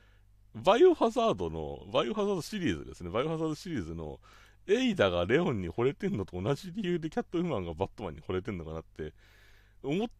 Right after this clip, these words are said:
た瞬間に嫌な笑いがすごい出てきちゃいましたね。あの、だからあれですよね。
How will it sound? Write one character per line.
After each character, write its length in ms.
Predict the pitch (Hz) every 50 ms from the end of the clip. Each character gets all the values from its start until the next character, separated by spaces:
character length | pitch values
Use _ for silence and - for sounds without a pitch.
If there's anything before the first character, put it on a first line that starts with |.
| - - -
た 80 | 226
瞬 220 | - - - 139 -
間 260 | - - 160 139 131
に 120 | 117 107 107
嫌 160 | 123 160 170
な 100 | 127 95
笑 280 | 87 85 87 87 82 82
い 20 |
が 100 | 80 80 82 - - - - - - - - _
す 200 | - - - 104
ご 100 | 113 139
い 80 | 120 82
出 120 | - 92
て 120 | 82 90
き 140 | 78 - -
ち 120 | - - -
ゃ 40 |
い 60 | 67 69
ま 140 | 65 69
し 80 | - -
た 140 | - 73 65
ね。 160 | - - 57 - - - - - - - - - - - - - - - - -
あ 140 | 90 87 82
の、 300 | 80 80 80 78 80 80
だ 140 | 80 95 95
か 100 | 92 80
ら 220 | 73 69 - 71
あ 80 | 82 85
れ 80 | 101
で 80 | 90 82
す 160 | - - 60
よ 60 | 57
ね。 140 | 53 57 -